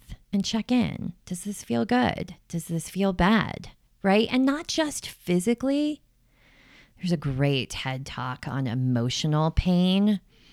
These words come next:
and it actually added a layer to the work that I do,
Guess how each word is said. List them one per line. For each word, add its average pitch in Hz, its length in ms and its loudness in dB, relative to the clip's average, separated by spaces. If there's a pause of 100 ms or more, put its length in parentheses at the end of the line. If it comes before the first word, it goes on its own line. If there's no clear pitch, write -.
(380)
and 156 680 2 (280)
it 185 240 6
actually 147 480 2
added 139 340 4
a 127 80 2
layer 135 460 2
to - 120 -10
the 127 100 -2
work 127 360 -4
that 135 140 0
I 120 160 -2
do, 127 600 0